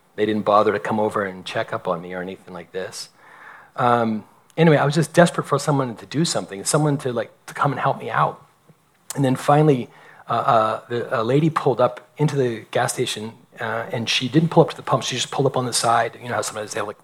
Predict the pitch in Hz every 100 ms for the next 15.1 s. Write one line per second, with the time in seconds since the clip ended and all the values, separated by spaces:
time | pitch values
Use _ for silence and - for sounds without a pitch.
0 | - 104 - 101 - 104 - 104 - 101
1 | - - 104 - - - - - - -
2 | 143 - 139 - 160 165 156 143 131 -
3 | - _ 143 135 143 - 165 175 190 170
4 | 165 165 - 147 131 123 - - 131 143
5 | 139 127 - 139 120 117 120 123 127 123
6 | 127 117 107 104 101 - _ _ _ _
7 | - 117 - 120 123 156 - 123 - 117
8 | 113 113 _ _ _ - 104 - 101 95
9 | 104 98 113 98 - _ - _ - 117
10 | 110 117 113 135 127 - 120 107 113 123
11 | 131 113 104 - 120 104 107 - 113 90
12 | - 123 110 113 110 117 110 - _ -
13 | _ _ - 139 135 127 117 - _ _
14 | _ _ _ - - - 151 151 147 143
15 | 131